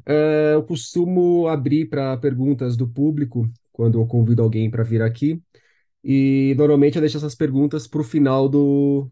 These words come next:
nosso papo, mas diversos leitores me mandaram perguntas querendo saber muito sobre a origem do Também Guardamos Pedras Aqui. O Raimundo Neto, por exemplo, diz ter gostado do livro que ele leu no mês passado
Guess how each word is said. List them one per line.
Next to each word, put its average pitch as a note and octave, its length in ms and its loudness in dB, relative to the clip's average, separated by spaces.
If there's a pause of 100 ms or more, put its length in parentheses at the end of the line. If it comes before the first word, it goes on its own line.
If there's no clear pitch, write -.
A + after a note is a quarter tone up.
(120)
nosso B2 420 -6
papo, A#2+ 420 -2 (540)
mas C3+ 720 2
diversos D3 640 -2
leitores C#3 1200 -4
me B2 640 0
mandaram C3 500 0
perguntas B2+ 640 -2
querendo C3+ 280 -2
saber C3 680 -4 (140)
muito D3+ 380 -4
sobre D#3 300 -6
a D#3+ 60 -2
origem D3 540 -4
do B2 260 -2
Também A#2+ 380 0
Guardamos A#2+ 540 -2
Pedras A#2+ 480 -2
Aqui. A#2+ 400 -4 (720)
O - 60 -8
Raimundo C3 420 4
Neto, B2 320 -2
por A#2+ 120 -2
exemplo, C3 520 -2
diz B2+ 240 -6
ter C3 140 -2
gostado C3 440 -2
do B2+ 80 -2
livro B2 400 0
que A#2 80 -6
ele A#2 120 0
leu A#2 120 0
no A#2+ 80 2
mês A#2 160 0
passado B2 680 -4